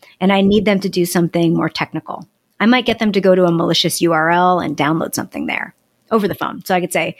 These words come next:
"The malicious U R L is X Y Z." And people will often type that in, download something, or just give me remote access to their machine so I can do whatever I want and steal the data that I want.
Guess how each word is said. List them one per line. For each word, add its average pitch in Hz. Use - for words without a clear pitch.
"The 226
malicious 220
U 196
R 175
L 170
is 190
X -
Y -
Z." -
And 190
people 226
will 202
often 175
type 175
that 175
in, 220
download 175
something, 165
or 302
just 277
give 185
me 214
remote 190
access 180
to -
their -
machine -
so 185
I 175
can 175
do 170
whatever 104
I -
want 92
and 101
steal -
the -
data 76
that 73
I 76
want. 78